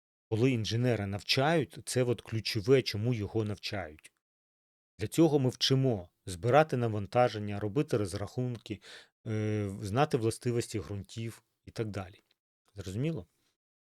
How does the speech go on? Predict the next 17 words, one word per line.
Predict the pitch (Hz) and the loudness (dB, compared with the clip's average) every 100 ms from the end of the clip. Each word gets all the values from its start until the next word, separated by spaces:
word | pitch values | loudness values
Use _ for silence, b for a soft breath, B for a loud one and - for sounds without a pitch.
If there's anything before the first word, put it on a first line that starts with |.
| _ | _
Так, | 117 107 | -6 -6
і | - 113 110 | -6 -4 -4
в | |
цій | - 139 | 0 2
логіці | 131 214 208 - 117 | 4 2 0 -4 2
я | 135 | 2
вам | 151 | 2
все | - 139 | -2 -4
це | - 123 | -2 -2
і | |
розповідаю, | 117 - 120 113 101 85 87 | -2 -4 -6 -4 -6 -8 -8
ніяк | 101 107 123 131 | -4 -2 -2 -4
інакше. | 123 92 - 120 _ b b _ _ | -6 -8 -12 -16 _ b b _ _
Тому | - 131 | -6 -2
я | 202 | 0
й | 208 | -2
кажу: | 190 160 120 104 | -4 -6 -6 -10